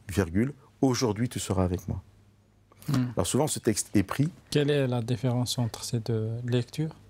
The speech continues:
Speaker 1: Eh bien, euh, la deuxième lecture, c'est croire qu'on meurt et qu'on, on ressuscite tout de suite et qu'on monte au paradis avec Dieu. Ce serait, « Je te le dis, aujourd'hui tu seras avec moi dans le paradis. »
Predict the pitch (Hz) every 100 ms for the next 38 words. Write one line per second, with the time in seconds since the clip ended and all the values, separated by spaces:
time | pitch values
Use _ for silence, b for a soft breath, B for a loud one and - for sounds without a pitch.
0 | - - 117 120 - 107 107 104 - 110
1 | 113 135 143 139 123 - 127 170 - 117
2 | - 123 143 - 110 110 131 - 104 104
3 | 113 139 127 - 110 104 - - - 101
4 | 98 107 b b b b _ _ _ _
5 | - 95 107 120 - 110 110 - 120 -
6 | 104 117 117 107 95 95 101 127 - _
7 | _ _ _ _ - 92 98 90 85 92
8 | - - B B - - 123 113 92 123
9 | 190 - _ _ _ _ _ - 120 113
10 | 107 127 101 - 95 92 95 98 104 131
11 | 95 95 95 90 92 101 107 -